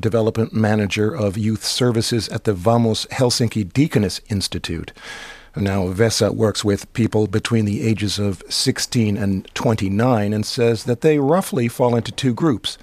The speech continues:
people who've had access to professional services and those who haven't. But he said that although the majority of young people he sees have access to mental health services,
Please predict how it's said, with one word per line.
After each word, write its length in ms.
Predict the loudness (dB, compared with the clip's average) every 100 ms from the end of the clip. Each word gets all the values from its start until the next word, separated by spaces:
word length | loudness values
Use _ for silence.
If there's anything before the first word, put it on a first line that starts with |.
| -20 -20 -20 -20 -20 -2
people 320 | 0 2 2
who've 240 | 2 0 0
had 340 | 2 2 0 0
access 520 | 0 2 2 2 2
to 100 | -2
professional 520 | -4 0 0 0 -4 -6
services 680 | -4 -4 -4 -2 -2 -2
and 280 | -2 0 0
those 320 | 2 2 0
who 120 | -2
haven't. 580 | -6 0 2 2 -2 -8 -18 -20 -20 -20 -20 _ 2
But 260 | 4 4
he 140 | 2 0
said 380 | 2 4 4
that 140 | 4 4
although 400 | 4 4 2 4
the 140 | 2
majority 680 | 0 0 2 2 2 2 0
of 140 | 0 0
young 180 | -2
people 300 | -2 -4 -2
he 100 | -2
sees 460 | -4 -2 0 0 -2
have 240 | -2 -2 -2
access 680 | -2 -2 -2 -4 -4 -4
to 120 | -6 -4
mental 300 | -4 -4 -4
health 220 | -6 -4
services, 600 | -4 -4 -4 0 0